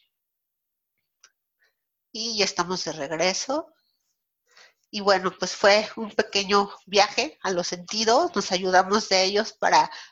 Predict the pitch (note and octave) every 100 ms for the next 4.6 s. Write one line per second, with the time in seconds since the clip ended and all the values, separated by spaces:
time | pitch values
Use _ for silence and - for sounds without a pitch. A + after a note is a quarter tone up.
0 | _ G3+ G#3+ G#3+ G3+ G3+ A3 - F#3+ F#3
1 | - _ _ _ F#3+ F#3 F#3+ F3+ F#3 G3+
2 | G#3+ A3 A3+ A3+ - _ - F#3+ F3+ F3+
3 | - G3+ G#3+ A3+ G#3+ - G3 G#3 A3 A#3
4 | A3 A#3 A#3 A#3 A3 G#3